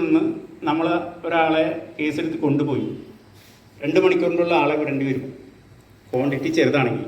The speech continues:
അപ്പോൾ നിങ്ങളുടെ മനസ്സിലെന്താ? ഇൻഫർമേഷൻ കൊടുത്തിട്ട്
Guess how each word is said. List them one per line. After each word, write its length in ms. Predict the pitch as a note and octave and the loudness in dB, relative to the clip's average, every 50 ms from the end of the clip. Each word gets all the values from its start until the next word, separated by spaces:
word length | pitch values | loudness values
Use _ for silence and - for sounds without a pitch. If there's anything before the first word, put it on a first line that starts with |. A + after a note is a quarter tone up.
| - - - - - - _ - C3 | -12 -14 -18 -20 -20 -20 _ -12 -10
അപ്പോൾ 180 | B2 - E3 F3+ F#3 F3+ - - - - - - - E3+ | -4 -2 0 2 2 0 0 -6 -12 -14 -18 -14 -6 -4
നിങ്ങളുടെ 300 | C#3+ D3+ E3 F#3 A3 A3 | -2 0 2 2 2 2
മനസ്സിലെന്താ? 420 | G#3+ G3+ F#3 F#3+ G3 G3 F3+ F3 E3+ E3+ E3+ - - - - - - - - - - - _ _ - - | 2 0 0 0 0 0 2 0 0 0 -4 -8 -10 -14 -18 -20 -20 -20 -20 -20 -20 -20 _ _ -12 -10
ഇൻഫർമേഷൻ 400 | D3 B2+ D#3+ E3 D#3 D#3 D#3+ F3 F3 | -10 -6 -4 -4 -2 0 2 4 4
കൊടുത്തിട്ട് 300 | F3 E3+ F3 F3+ E3+ | 4 4 4 2 2